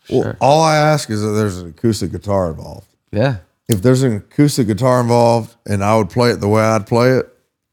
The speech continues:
Speaker 1: Yeah, but we can
Speaker 2: let's
Speaker 1: just
Speaker 2: just
Speaker 1: write.
Speaker 2: write to that.
Speaker 1: Yeah, we can just write.
Speaker 2: If it
Speaker 1: Yeah.
Speaker 2: has tracks and it, and you start bringing other shit in, that's okay. But you can match that to my style, and that's what a true collab is. Like, it doesn't have to be like,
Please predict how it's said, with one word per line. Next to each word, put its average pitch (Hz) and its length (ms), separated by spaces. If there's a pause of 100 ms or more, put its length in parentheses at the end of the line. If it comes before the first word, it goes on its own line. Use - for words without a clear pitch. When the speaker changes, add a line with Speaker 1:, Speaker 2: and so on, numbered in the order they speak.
(220)
Speaker 1:
Yeah, 175 80
but 131 80
we 165 100
can 113 120
Speaker 2:
let's 139 140
Speaker 1:
just 147 100
Speaker 2:
just 254 80
Speaker 1:
write. 143 80
Speaker 2:
write 143 100
to 143 80
that. 165 300
Speaker 1:
Yeah, 143 220 (120)
we - 60
can - 140
just 113 120
write. 120 260
Speaker 2:
If 107 120
it 113 40
Speaker 1:
Yeah. 120 40
Speaker 2:
has 123 260
tracks 113 540
and 107 120
it, 95 160
and 104 200
you 101 120
start 104 300
bringing 107 240
other 104 200
shit 123 280
in, 110 320 (1500)
that's 127 240
okay. 131 500 (340)
But 104 160
you 143 80
can 117 220
match 127 380
that 101 460
to 123 120
my 104 380
style, 101 480
and 98 120
that's 120 280
what 95 120
a 90 60
true 95 300
collab 90 480
is. 110 360
Like, 87 140
it 98 80
doesn't 117 160
have 120 200
to - 80
be 98 200
like, 87 300